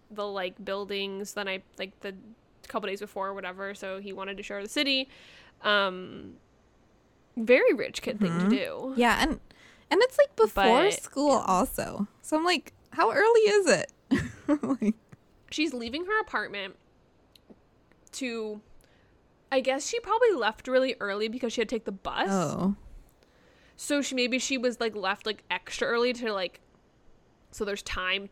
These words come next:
Speaker 1: for all the bus stops and things. Um, and then he's like, "Oh, don't worry, you won't be late." How long? Uh, also, like, when you're in a helicopter, you have to wear those, like, big ass, like, headphones, and you
Speaker 2: Yeah.
Speaker 1: can't hear anything because of the friggin' propeller.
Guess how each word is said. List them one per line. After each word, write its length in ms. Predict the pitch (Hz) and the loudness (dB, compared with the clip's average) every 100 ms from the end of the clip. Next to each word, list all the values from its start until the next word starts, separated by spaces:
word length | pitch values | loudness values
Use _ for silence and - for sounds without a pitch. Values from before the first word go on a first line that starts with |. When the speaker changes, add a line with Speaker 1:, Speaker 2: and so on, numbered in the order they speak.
| _ - | _ -6
Speaker 1:
for 80 | |
all 80 | 190 | -4
the 60 | 175 | -4
bus 200 | - - | -8 -4
stops 300 | 220 214 254 | -2 -2 -2
and 80 | 247 | -2
things. 260 | 269 277 - - - - _ _ _ - | -2 -4 -16 -20 -20 -20 _ _ _ 0
Um, 540 | 208 185 175 127 90 - _ _ _ _ _ _ | 2 2 0 -6 -14 -20 _ _ _ _ _ _
and 180 | 226 220 | -2 2
then 100 | 208 | 0
he's 160 | 208 214 | 0 -4
like, 80 | - | 0
"Oh, 140 | 269 | 2
don't 160 | 254 233 | 2 0
worry, 100 | 226 | 0
you 60 | 214 | -2
won't 120 | 214 | -2
be 80 | 208 | -6
late." 420 | 190 185 190 - - | -6 -4 -4 -6 -12
How 380 | - 294 370 359 | -4 2 2 2
long? 300 | 214 208 - | -2 -4 2
Uh, 100 | 294 | 2
also, 280 | - 262 330 466 - _ _ _ - | 4 0 0 -4 -4 _ _ _ -6
like, 160 | 294 247 | -6 -4
when 160 | 269 | -2
you're 100 | 480 | -2
in 160 | - 247 | -2 -6
a 60 | 254 | -6
helicopter, 720 | - 202 208 226 226 - 262 | -6 -8 -6 -2 -4 -2 -4
you 140 | 294 | -2
have 260 | 330 508 - | 0 -2 0
to 80 | 466 | -2
wear 180 | 262 247 | -2 -2
those, 180 | 254 262 | -2 -2
like, 260 | 240 247 | -6 -6
big 160 | 220 208 | -2 0
ass, 280 | 202 214 - | 0 -2 -6
like, 120 | 208 | -6
headphones, 640 | 196 196 240 247 262 277 - - - | -6 -6 -4 -4 -4 -6 -12 -20 -6
and 100 | 262 | -2
you 60 | 302 | 2
Speaker 2:
Yeah. 140 | 175 | 4
Speaker 1:
can't 140 | 160 196 | 4 2
hear 220 | 214 214 | 0 -2
anything 580 | 185 131 - 90 110 - - - | -2 -6 -8 -10 -10 -14 -12 -6
because 260 | 254 233 | -4 -4
of 120 | 226 | -4
the 80 | 214 - _ - | -10 -12 _ -8
friggin' 260 | 233 233 | -6 -8
propeller. 680 | 220 220 - 190 202 240 277 | -8 -10 -8 -10 -6 -6 -6